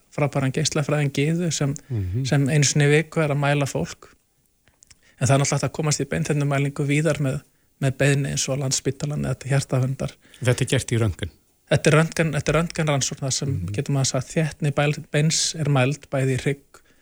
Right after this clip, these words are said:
Speaker 1: og í mjöðm og ef þú ert búin að fara í mjaðmaskipti þá er þetta að mæla hjá þér framhandlegginn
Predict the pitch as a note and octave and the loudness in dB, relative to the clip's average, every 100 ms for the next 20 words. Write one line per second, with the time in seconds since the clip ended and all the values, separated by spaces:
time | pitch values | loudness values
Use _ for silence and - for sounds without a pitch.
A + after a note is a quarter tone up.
0 | _ _ D3 C#3 B2+ A#2+ C#3 C3 C#3 D3+ | _ _ 0 2 2 0 -2 -2 -4 -6
1 | F3+ D#3+ C#3 C#3+ C3+ - - - _ - | -6 -4 0 2 2 0 -12 -20 _ -8
2 | - C#3 - C#3 C3+ C#3+ D3 C#3 - C#3+ | -2 0 2 2 4 2 2 0 0 -2
3 | - D3+ C#3+ C#3 C#3 C3+ C3+ C#3 C3+ D3 | -4 -4 -2 -4 -4 -2 -2 -2 -4 -4
4 | - D3+ D3+ C#3+ D3 F3 | -2 2 2 4 2 0